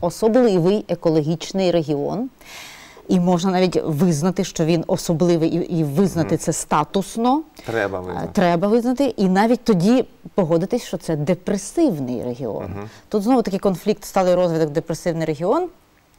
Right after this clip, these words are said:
Speaker 1: Отже, в цьому плані, пане Валерію, ви вважаєте, що насамперед, які перші кроки треба робити,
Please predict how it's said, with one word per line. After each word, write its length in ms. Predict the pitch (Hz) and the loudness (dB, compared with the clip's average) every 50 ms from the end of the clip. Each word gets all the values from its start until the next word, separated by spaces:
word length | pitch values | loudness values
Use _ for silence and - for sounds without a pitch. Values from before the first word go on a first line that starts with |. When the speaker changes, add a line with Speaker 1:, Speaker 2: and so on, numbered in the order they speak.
| _ - | _ -4
Speaker 1:
Отже, 220 | 196 202 170 202 | -2 -2 -2 -2
в 60 | 185 - | -4 -4
цьому 240 | - 233 220 214 | -2 -2 -2 -2
плані, 380 | 185 - 226 240 254 240 233 214 - - - - - - - | -2 -2 -2 -2 0 0 -2 -2 -4 -10 -18 -18 -20 -12 -6
пане 180 | - 196 196 | -2 -2 0
Валерію, 280 | 190 202 214 247 247 226 - - | 0 0 2 2 2 0 -2 -4
ви 320 | - 175 147 143 196 233 208 170 - | -8 -6 -2 0 2 2 2 0 -2
вважаєте, 500 | - 160 135 180 170 185 170 165 - 160 | -6 -4 -2 -2 0 0 0 0 -2 -4
що 380 | - - - - - 240 240 - | -12 -14 -10 -6 -2 -2 -2 -2
насамперед, 640 | - 170 175 160 - 214 214 208 202 - 220 196 160 | -2 -4 -4 -4 -4 -4 -4 -4 -2 -2 -2 -2 -2
які 160 | 143 151 - 190 | -2 -4 -6 -6
перші 440 | - - - 214 220 - - - | -4 0 0 0 0 0 -4 -10
кроки 380 | 226 - - 226 226 214 - 208 | -8 -2 0 0 0 0 0 -4
треба 320 | 196 - 202 185 170 180 | -2 -2 0 0 2 2
робити, 440 | 170 170 165 165 220 269 254 - 285 | 2 2 2 2 2 0 2 0 -2